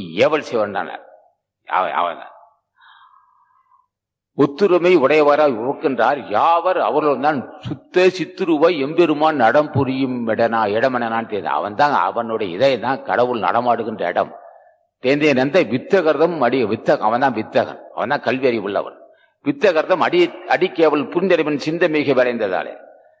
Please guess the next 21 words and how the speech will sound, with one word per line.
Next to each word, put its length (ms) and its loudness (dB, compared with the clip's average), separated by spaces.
விளைதல். 380 0
அப்பேற்பட்ட 640 0
புண்ணியவான்களுடைய, 880 2
அவனுடைய 380 -4
காலால் 420 0
விடுகின்ற 340 0
வேலையை 240 2
தலையால் 420 2
செய்வன் 380 -2
சொன்னார் 260 2
ராமலிங்கம். 400 -6
அப்ப 240 -2
அந்த 200 -18
உணர்ச்சிகள், 560 -6
ஆற்றல், 460 -4
அந்த 260 -14
வெளிப்படுது, 560 -2
அந்த 240 -14
இதயத்தினுடைய 640 -4
பக்தி 320 -2
நெறி, 240 -4